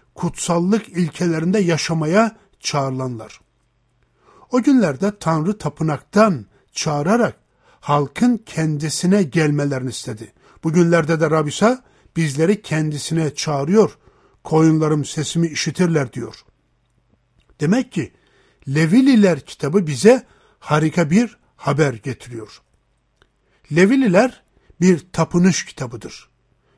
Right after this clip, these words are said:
Levililer kitabında kurban, töre, ibadet kuralları, ayın düzeni, buyruklar, yıkamalar, toplantılar, kutsal günler,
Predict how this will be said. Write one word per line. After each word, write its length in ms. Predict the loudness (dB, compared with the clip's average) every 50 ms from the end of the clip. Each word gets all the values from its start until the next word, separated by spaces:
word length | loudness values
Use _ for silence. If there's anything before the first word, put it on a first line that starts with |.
| _ -6
Levililer 640 | -2 0 2 2 4 4 2 4 4 2 2 0 -2
kitabında 500 | -8 -6 -4 -2 -2 0 0 0 0 -2
kurban, 600 | -4 -4 -4 -4 -2 0 2 2 2 0 0 -6 _ _ _ _ _ _ -6
töre, 480 | -4 -2 0 2 2 2 2 0 -4 _
ibadet 580 | -6 -4 -2 -2 0 -2 0 0 0 0 -2 -2
kuralları, 600 | -6 -4 -2 -2 -2 -2 -2 -4 -4 -6 -6 -8
ayın 380 | -6 -4 -2 2 4 4 4 2
düzeni, 520 | 0 -6 -4 -4 0 2 2 2 2 0 -4 _ _ _ _ _ 2
buyruklar, 720 | 4 4 4 4 0 -4 -6 -6 -2 -2 0 -2 -2 _ _ _ _ _ _
yıkamalar, 760 | 0 2 2 2 2 2 0 0 0 0 0 0 -2 -2 -4
toplantılar, 800 | -4 -4 -4 -4 -4 -6 -6 -6 -6 -8 -6 -2 -2 -2 -2 -2 -6 _ _ _ _ _
kutsal 520 | -4 -4 -2 -2 -4 -4 0 2 4 4 2
günler, 640 | 0 -2 -4 -4 -4 -2 0 0 0 0 -2 _